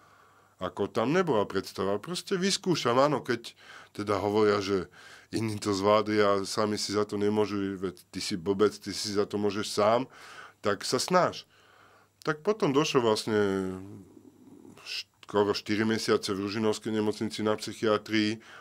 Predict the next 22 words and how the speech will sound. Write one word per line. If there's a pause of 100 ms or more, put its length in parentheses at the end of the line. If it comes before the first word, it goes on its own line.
(120)
Hovorím,
pán
doktor
Molčan,
ďakujem
mu
dodneska
za
to. (880)
E, (460)
ma
postavil
aspoň
psychicky
nejako
tak
na
nohy,
že
chcem
aspoň
skúsiť.